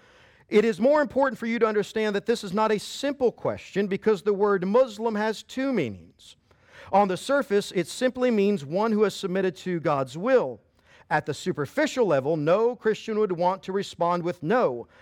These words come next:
I have not submitted to God's will.'" Furthermore, example of this embryonic insiders movement can be found through his statements of the end results of his evangelistic efforts. Statements from the Camel Method converts, uh, converts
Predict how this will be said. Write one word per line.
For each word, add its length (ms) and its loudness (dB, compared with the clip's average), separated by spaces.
I 160 2
have 200 2
not 360 0
submitted 640 -2
to 80 -8
God's 340 -2
will.'" 260 2
Furthermore, 460 2
example 460 0
of 60 0
this 160 -2
embryonic 560 0
insiders 540 -2
movement 380 -2
can 100 -8
be 80 -6
found 400 -2
through 160 0
his 140 0
statements 500 -2
of 120 0
the 180 -6
end 240 0
results 480 0
of 80 -6
his 140 -6
evangelistic 800 -4
efforts. 560 -2
Statements 400 0
from 120 0
the 80 2
Camel 340 0
Method 420 0
converts, 520 -2
uh, 160 0
converts 600 -2